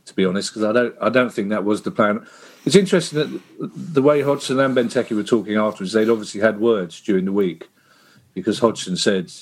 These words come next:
he could have, he could have sulked when he wasn't starting this game, or he could have done what he did, which is to come on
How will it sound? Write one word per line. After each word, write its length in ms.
he 120
could 160
have, 320
he 120
could 160
have 160
sulked 580
when 100
he 80
wasn't 300
starting 380
this 140
game, 360
or 180
he 60
could 140
have 120
done 200
what 160
he 60
did, 300
which 200
is 120
to 80
come 200
on 320